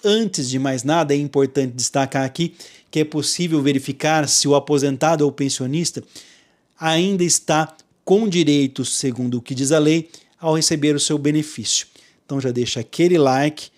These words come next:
pra eu saber se você está recebendo as informações aqui, pra eu já marcar na minha agenda aqui, se eu fiz esse vídeo, pra eu não esquecer. E pra gente entender juntos, compartilha aí. Vamos lá?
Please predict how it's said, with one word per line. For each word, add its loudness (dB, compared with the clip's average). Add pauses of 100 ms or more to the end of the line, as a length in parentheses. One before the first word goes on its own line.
(140)
pra -4
eu -2
saber -2
se -8
você -4
está -4
recebendo -6 (100)
as -4
informações -4
aqui, -4
pra -10
eu -6
já -6
marcar -6
na -4
minha -2
agenda -4
aqui, -4 (240)
se -2
eu 2
fiz -4
esse 0
vídeo, -2
pra -4
eu -2
não -4
esquecer. 0 (840)
E -10
pra 4
gente 2
entender 4
juntos, -4
compartilha 0
aí. 0
Vamos 0
lá? 0